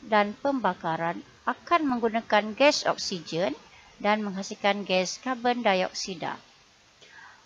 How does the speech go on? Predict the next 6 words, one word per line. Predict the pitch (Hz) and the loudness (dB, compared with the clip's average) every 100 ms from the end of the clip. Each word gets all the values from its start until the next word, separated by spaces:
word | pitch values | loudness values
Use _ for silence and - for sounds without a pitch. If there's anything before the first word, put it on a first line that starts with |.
| _ _ | _ _
Tumbuhan | 285 294 330 370 330 | -2 4 6 6 4
hijau | 247 214 202 220 214 | 4 8 8 8 4
akan | - 240 226 | 0 0 0
menjalani | 220 214 247 269 | 2 2 2 -4
proses | - 233 - 233 - | -2 -2 2 0 0
fotosintesis | - 285 302 330 311 233 220 190 - 175 185 311 - - | -4 -4 -2 -2 -2 -4 -4 -4 -4 -10 -8 -6 -8 -12